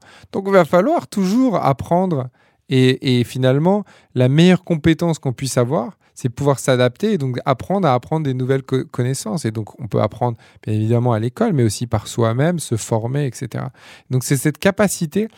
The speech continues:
à finalement à s'éduquer soi-même et à se former soi-même qui fait la différence et qui développe des compétences cognitives qui sont beaucoup plus fortes que ceux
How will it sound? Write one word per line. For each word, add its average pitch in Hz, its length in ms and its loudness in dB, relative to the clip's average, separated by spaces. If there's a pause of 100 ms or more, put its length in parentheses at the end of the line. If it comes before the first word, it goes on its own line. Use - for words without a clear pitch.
(240)
à 127 100 2
finalement 143 540 2
à 120 220 2
s'éduquer 156 680 0
soi-même 156 580 0
et 139 60 2
à 120 80 2
se - 160 -2
former 156 360 -2
soi-même 139 460 -4 (300)
qui - 120 -6
fait 170 180 0
la 160 100 4
différence 143 520 -2
et 139 40 -14
qui - 160 -20
développe 170 380 2
des 131 160 -2
compétences 185 760 0
cognitives 151 760 2 (420)
qui - 100 -8
sont 143 120 4
beaucoup 131 240 -2
plus 139 180 -2
fortes 220 380 2
que 143 140 -2
ceux 220 360 2